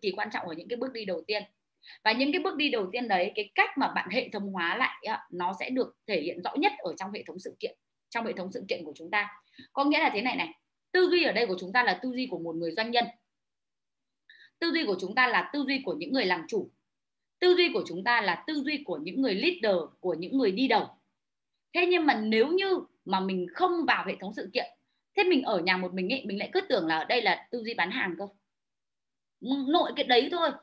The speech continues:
Thì nếu như bây giờ bạn đang có mười tư vấn viên, đang có hai mươi tư vấn viên, nói mãi mà họ chả hiểu ra, thì việc của bạn là đưa họ đến sự kiện. Không cần phải nói nhiều nữa, cứ đưa họ đến sự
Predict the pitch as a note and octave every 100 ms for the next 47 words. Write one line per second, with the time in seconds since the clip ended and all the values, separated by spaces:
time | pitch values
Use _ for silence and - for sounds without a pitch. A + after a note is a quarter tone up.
0 | _ _ _ A3+ G3+ F#3 - G#3+ B3 E4+
1 | F#4 D#4 C4 G3+ F#3+ A3 B3+ G3 B3 C#4
2 | A#3 F#3+ - - C#4 A3 A#3 C4 B3 -
3 | F#3+ D#4 D4+ D4 C#4 G#3+ A#3 C#4+ C4 -
4 | - - F#3 A#3 C#4+ E4+ F4 C#4+ F#3 G3
5 | - F#3+ C#3 F3+ D3 F#3+ G#3 - - -
6 | A3 A3 F#3 G3 - F3+ F3+ - C4+ D4+
7 | C4+ C4 G3 F3+ - - A3+ - _ _
8 | _ _ _ - G#4 G4+ E4+ G3 E3 F3
9 | A#3 C4+ F#3 F#3 C4 D#4 C#4 C4 A3+ F3
10 | -